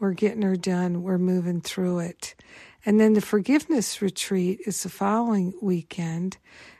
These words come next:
and that is November ninth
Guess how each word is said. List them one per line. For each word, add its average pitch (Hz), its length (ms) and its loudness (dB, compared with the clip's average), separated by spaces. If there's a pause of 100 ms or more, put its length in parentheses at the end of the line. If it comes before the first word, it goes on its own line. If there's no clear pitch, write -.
(140)
and 190 180 2
that 185 320 0
is 180 680 0 (140)
November 175 560 0
ninth 170 600 -4